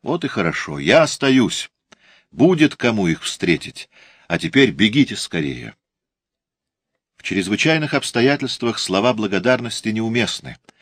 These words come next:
Беглецы едва успели пожать Иманусу руку. «До скорого свидания», — сказал маркиз. «Нет, ваша светлость. Надеюсь, что свидание наше не скоро состоится.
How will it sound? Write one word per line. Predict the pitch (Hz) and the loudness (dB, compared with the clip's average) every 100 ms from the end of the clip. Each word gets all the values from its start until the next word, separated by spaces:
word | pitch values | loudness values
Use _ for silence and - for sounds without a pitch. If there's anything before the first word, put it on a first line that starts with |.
| - - - | -20 -20 -4
Беглецы | 92 87 107 - 135 143 143 - | 0 2 2 2 4 6 4 0
едва | - 95 85 90 135 | -2 -2 0 2 2
успели | 127 - - 123 113 | 2 -4 0 2 2
пожать | - 95 107 113 - | -2 -4 -2 -4 -4
Иманусу | 98 87 98 95 - 90 | -6 -2 -2 -2 -6 -6
руку. | 85 80 - 65 _ _ _ _ _ | -4 -6 -10 -20 _ _ _ _ _
«До | 131 85 | -10 -8
скорого | - 120 143 143 143 | -2 2 4 4 2
свидания», — | - 123 104 104 90 80 | 0 2 4 4 2 -2
сказал | 71 - 85 78 71 | -4 -6 -6 -6 -6
маркиз. | 71 - 65 - - _ _ _ 90 | -8 -10 -14 -14 -14 _ _ _ -2
«Нет, | 101 107 113 110 107 | 2 4 4 2 0
ваша | 107 101 95 | 0 0 -4
светлость. | - 90 85 - 69 64 - - _ - - _ | -6 -2 0 -2 -10 -12 -12 -16 _ -20 -20 _
Надеюсь, | - 90 92 165 165 160 - | -4 0 4 6 6 4 0
что | - - 127 | -6 -2 -2
свидание | - 107 107 165 165 156 | 0 2 4 4 4 2
наше | 151 147 131 120 | 2 2 2 -2
не | 123 | -2
скоро | - - 110 110 | -8 -2 -2 0
состоится. | 104 104 - 92 80 - - 65 | -4 -8 -4 -2 -2 -4 -12 -14